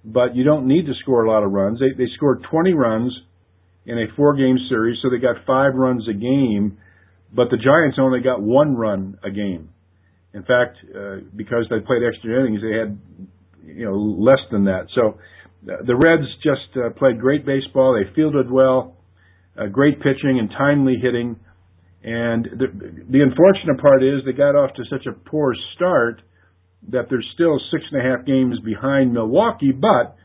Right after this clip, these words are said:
only five games back in the loss column. So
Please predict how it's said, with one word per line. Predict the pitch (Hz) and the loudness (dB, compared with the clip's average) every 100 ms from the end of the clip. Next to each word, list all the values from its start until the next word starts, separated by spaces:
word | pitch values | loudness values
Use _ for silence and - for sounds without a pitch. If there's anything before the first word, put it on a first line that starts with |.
| _ _ | _ _
only | 139 151 156 127 - | 0 2 2 0 2
five | 143 151 151 135 | 4 6 4 2
games | 135 127 123 101 | 2 2 -2 -2
back | 110 110 113 | -2 -2 -4
in | |
the | 110 | -4
loss | 120 147 147 - | 4 4 4 -2
column. | 107 80 73 _ - | -10 -10 -14 _ -4
So | 135 90 | 0 0